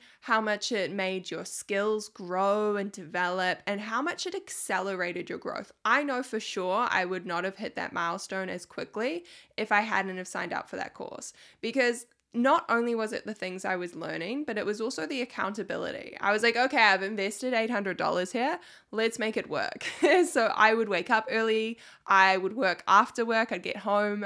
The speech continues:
um, have a snack, and then get right into my work I needed to do for my side hustle. And it was just really motivating. And from that moment on, I was really addicted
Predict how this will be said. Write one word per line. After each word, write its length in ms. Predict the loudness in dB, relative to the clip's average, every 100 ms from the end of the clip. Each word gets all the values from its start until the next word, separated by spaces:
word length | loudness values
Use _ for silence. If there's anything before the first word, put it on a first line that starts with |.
| -2
um, 260 | 0 -2
have 180 | -4 -4
a 40 | -4
snack, 360 | -2 -2 -2
and 100 | -4
then 100 | -6
get 220 | -6 -4
right 240 | 2 4 2
into 560 | -4 -8 -6 -4 -4 -6 -18 -20 -4
my 200 | 2 2
work 320 | 6 4 4
I 80 | -2
needed 280 | -2 -4 -4
to 80 | -4
do 220 | -4 -4
for 140 | -6
my 140 | -8 -8
side 320 | -4 -4 -2
hustle. 520 | -4 -4 -4 -4 -6 -12 -20 -8
And 100 | -4
it 40 |
was 100 | -4
just 160 | -4 -4
really 300 | -4 -2 -2
motivating. 920 | -4 -4 -4 -6 -6 -8 -8 -14 -2 2
And 180 | 2
from 340 | 2 2 2 4
that 200 | 2 2
moment 340 | 2 2 0
on, 360 | 0 0 0 0 4
I 160 | 4
was 180 | 4 -2
really 320 | -2 0 0
addicted 760 | -2 -6 -4 -4 -4 -8 -8